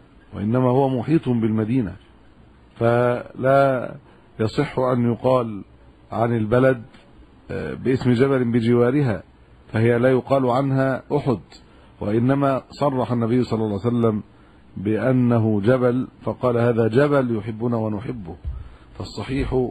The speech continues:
ما قاله، آه، البغوي رحمه الله، وهو أن جبل أحد يحب أهل الإيمان،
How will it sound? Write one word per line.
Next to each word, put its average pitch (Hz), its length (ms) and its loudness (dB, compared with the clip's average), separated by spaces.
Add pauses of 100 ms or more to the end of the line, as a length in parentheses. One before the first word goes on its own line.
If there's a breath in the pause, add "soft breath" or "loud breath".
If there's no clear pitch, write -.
ما 123 140 0
قاله، 117 540 0 (420)
آه، 107 280 -2
البغوي 113 720 2
رحمه 113 460 2
الله، 127 300 2 (540 soft breath)
وهو 117 260 -2
أن 139 200 -2
جبل 131 400 0
أحد 127 260 0
يحب 117 600 -4 (140)
أهل 117 240 -2
الإيمان، 107 640 -2